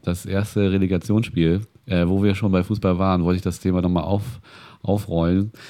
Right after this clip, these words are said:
Weil du hast ja auch sogar mitbekommen, dass gestern ja auch ein Spiel war, ne? Also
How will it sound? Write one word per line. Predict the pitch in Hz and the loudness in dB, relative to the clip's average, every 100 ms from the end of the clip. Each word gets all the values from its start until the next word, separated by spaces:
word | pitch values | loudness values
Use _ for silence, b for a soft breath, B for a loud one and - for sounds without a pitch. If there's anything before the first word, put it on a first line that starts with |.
| B | B
Weil | 101 | 0
du | 113 | 2
hast | 127 | 2
ja | 139 | 2
auch | 120 | 2
sogar | 131 131 | 2 2
mitbekommen, | 147 - 131 127 | 0 -2 0 2
dass | 120 - | 0 0
gestern | 151 - 123 113 | -2 0 0 0
ja | 110 | 0
auch | 143 | -2
ein | 104 | -4
Spiel | - 92 82 | -2 -2 0
war, | 78 76 | -2 -6
ne? | 78 110 135 | -2 -2 0
Also | 101 95 90 | 0 0 0